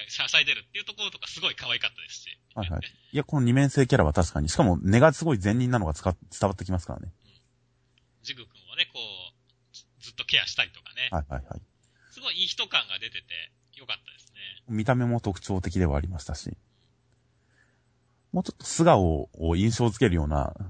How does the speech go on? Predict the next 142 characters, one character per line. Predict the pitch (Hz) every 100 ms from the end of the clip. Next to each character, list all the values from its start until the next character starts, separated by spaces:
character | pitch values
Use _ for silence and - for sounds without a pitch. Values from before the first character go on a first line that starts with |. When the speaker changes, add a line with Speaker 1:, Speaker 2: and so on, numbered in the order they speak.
| - -
Speaker 2:
な | 82
ん | 76
か、 | 73 - _ -
場 | 101
面 | 87 76
が |
あ | 76
っ |
た | -
ら | 73
も | 92
っ |
と | 85
よ |
か | 78
っ |
た | -
か | 69
も |
し | 71
れ | 71
な |
い | 71
で |
す | -
ね。 | 80 85 _
Speaker 1:
そ | -
う | 143
で |
す | -
ね。 | - 95 95 92
Speaker 2:
こ | 147
の |
人 | 135 101
素 | 90 160
顔 | 147
に | 95
な | 98
っ |
た | - 71
ら |
み | 71
た | -
い |
な。 | -
い | - 170
い |
服 | 131 - 95
着 |
た | - 95
ら | 80
す | -
げ | 123
え、 | 113 87 - _ _ _ _ _ _ _ _ _
実 | 92 95 127
は | 85
美 | 90
少 | 107
女 | 80 71
と | -
か、 | 85 - 151 - - _
<laughs> | _ _ _
勝 | - 90
手 | 107
に | 98
女 | 92 82
に |
し | -
ち |
ゃ | 78
い |
ま | 80
し |
た | 71 67
け |
ど。 | -
Speaker 1:
<laughs> | - - 294 - 254 - - - - _ _ - -
そ | - 143
う。 |
Speaker 2:
ま | 143 95 80 -
あ、 | -
い | 165
い | 143
服 | - 95
着 | -
た | 95
ら | 80
す | -
げ | 117
え | 135
こ | -
の | 117
人、 | - 92 73 71 - - 55
印 | - 123
象 | 147
変 | 117 123
わ | 127
る | 120
み | 87
た | 76
い |
な、 | 78
そ | 160 156
う |
い |
う | 156
シ | 170
ー |
ン | 127
が |
あ | 95
っ |
た | 98
ら | 80
も | 85
っ |
と | 78
ビ | 85
ジ | 85
ュ |
ア |
ル | 95
面 | 82
も | 67
補 | 69 73
強 | 78
さ | 73
れ | 69
て | 80
よ |
か | -
っ |
た | -
か |
も | 85
し |
れ | -
な | -
い |
で | -
す |
ね。 | 64